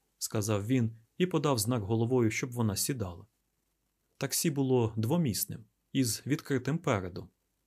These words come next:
тож Лін могла спостерігати за своїм шляхом по південній частині міста. Величезний нелетючий птах біг вистрибом, але колеса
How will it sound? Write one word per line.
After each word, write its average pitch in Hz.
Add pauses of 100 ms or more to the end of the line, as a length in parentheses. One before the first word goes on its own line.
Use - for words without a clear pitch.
тож 110
Лін 139 (180)
могла 160
спостерігати 143
за 98
своїм 107
шляхом 113 (180)
по 165
південній 123
частині 104
міста. 110 (1040)
Величезний 120
нелетючий 131
птах 135 (120)
біг 127
вистрибом, 120 (460)
але 101
колеса 120